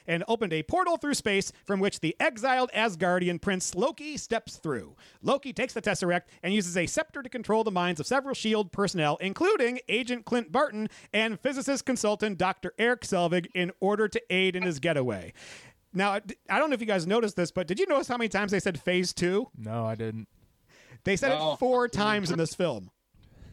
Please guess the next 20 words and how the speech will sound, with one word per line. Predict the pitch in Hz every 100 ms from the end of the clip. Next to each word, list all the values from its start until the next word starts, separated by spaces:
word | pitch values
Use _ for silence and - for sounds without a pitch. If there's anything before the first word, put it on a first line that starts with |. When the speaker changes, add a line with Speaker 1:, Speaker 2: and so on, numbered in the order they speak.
| -
Speaker 2:
Huh. | 170 - - - -
Speaker 1:
Yeah. | 170 160 - _
Speaker 3:
Huh. | - 185 - - _ _ 208
Speaker 1:
And | 208
what's | 196 -
funny | 269 294
is | 226
that | 208 196
in | 175
Spider-Man | - 247 233 208
Far | 208
From | 180 135
Home, | 226 240 175 175 _
they | 139 185
say | 147 190
Phase | - 214 202 -
Four | - 240 208
a |
couple | 143 147 123
times. | 123 90 80 -